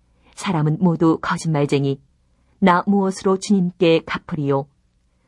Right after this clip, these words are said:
내게 베푸신 그 모든 은혜를. 구원의 잔을 들고서 주님의 이름을 받들어 부르네. 주님께 나의 서원들을 채워드리리라. 그분의 모든 백성 앞에서.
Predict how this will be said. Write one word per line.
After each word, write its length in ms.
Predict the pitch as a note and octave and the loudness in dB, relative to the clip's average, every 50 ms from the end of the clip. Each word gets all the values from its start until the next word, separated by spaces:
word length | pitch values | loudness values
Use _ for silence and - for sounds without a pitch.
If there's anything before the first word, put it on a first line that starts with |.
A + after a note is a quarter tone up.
| _ | _
내게 260 | - F3+ E3+ D3+ E3 D#3+ | 2 2 2 4 2 0
베푸신 600 | - F#3 - - F3 - - F3 E3+ E3+ E3 - | -2 -4 -10 -10 -8 -4 -2 0 0 0 -2 -4
그 220 | - - G3 F#3 F#3 | -4 0 2 2 2
모든 440 | G3 G3+ G3 F#3+ - F#3+ F3 F3 E3+ - - | 2 2 0 2 0 0 0 0 0 -2 -2
은혜를. 400 | F3 D3 D#3 D#3 D3+ C#3+ C3+ C#3+ _ _ _ _ _ _ _ _ _ _ _ _ _ _ _ _ _ | -2 -2 -2 -2 -2 -2 -2 -2 _ _ _ _ _ _ _ _ _ _ _ _ _ _ _ _ _
구원의 380 | - - G#3+ E3+ E3+ E3 E3 E3+ | -2 2 2 4 4 4 2 0
잔을 260 | - F#3+ F3+ E3+ D#3+ | -2 -4 -6 -4 -4
들고서 580 | D#3+ F#3+ - E3 D3+ D3+ - - E3 D3+ D3+ - _ _ _ _ _ | -2 -2 0 0 -2 -2 -2 -4 -2 -2 -2 -4 _ _ _ _ _
주님의 340 | - - G3 F3+ F3 F3 F3 | -2 0 2 2 2 2 2
이름을 340 | F3+ F#3 F3+ F#3 F#3 E3+ - | 2 2 2 2 2 0 -2
받들어 520 | - - G3 _ - F#3 F3+ E3+ D#3+ D#3+ | -6 -12 -10 _ -4 0 0 0 0 0
부르네. 480 | - - E3+ D3+ C#3 C3+ C3+ C3+ C3 - _ _ _ _ _ _ _ _ _ _ - | -2 -8 -8 -6 -6 -6 -6 -6 -6 -10 _ _ _ _ _ _ _ _ _ _ -4
주님께 600 | - G3+ D#3 D3 C#3+ - - D#3 D#3 D#3 D3+ - _ _ _ - | -2 -2 -2 -2 -4 -2 0 0 2 2 0 -2 _ _ _ -2
나의 260 | F3+ E3 D#3+ E3 E3+ | 0 0 2 0 0
서원들을 640 | - - A3 G3 F3 E3+ E3 E3 E3+ E3+ F3 - - | -2 -4 -4 -4 -2 -2 0 0 2 2 0 -2 -4
채워드리리라. 920 | - - - A3 F#3+ F3+ E3+ E3+ - - - D#3+ D3 - C#3+ C3 C3+ C3+ - _ _ _ _ _ _ _ _ _ _ _ _ _ | -10 -10 -6 -4 -2 -2 -2 -4 -4 -6 -6 -6 -4 -4 -4 -4 -4 -6 -10 _ _ _ _ _ _ _ _ _ _ _ _ _
그분의 340 | - - G3 E3+ F3 F3 - - | -2 -2 0 2 2 0 2 2
모든 420 | G3 G3 F#3+ G3 F#3+ F#3 F#3 F#3 | 0 0 0 0 0 0 -2 -4
백성 340 | - F#3+ - - - F3 D3+ | -6 -12 -14 -10 -8 -6 -6
앞에서. 520 | C#3+ - - - B2+ - - D#3+ C#3 C3+ | -6 -8 -6 -8 -8 -6 -6 -8 -10 -10